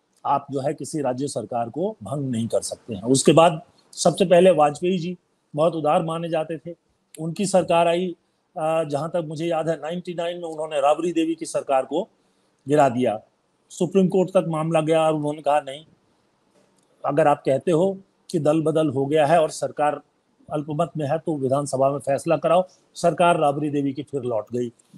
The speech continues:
उसके बाद मोदी जी की सरकार आने के बाद दो बार कोशिश हुई उत्तराखंड में, अ, रावत की सरकार,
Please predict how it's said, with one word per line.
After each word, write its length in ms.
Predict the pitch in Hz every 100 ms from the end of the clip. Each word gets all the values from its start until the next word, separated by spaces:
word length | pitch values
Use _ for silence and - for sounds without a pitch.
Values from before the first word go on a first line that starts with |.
| _ _ -
उसके 220 | 185 220
बाद 200 | 190 190
मोदी 360 | 165 160 170 190
जी 100 | 185
की 100 | 196
सरकार 360 | 185 160 175
आने 180 | 170 175
के 100 | 175
बाद 160 | 165 160
दो 200 | 139 160
बार 160 | 160
कोशिश 460 | 160 160 139 160 147
हुई 220 | 160 160
उत्तराखंड 540 | 156 135 156 156 139 139
में, 140 | 160 160 _ _ _ - - _
अ, 60 | 160 139 135 131 131 123 113
रावत 280 | 131 143 160 -
की 120 | 170
सरकार, 540 | 156 151 147 151 151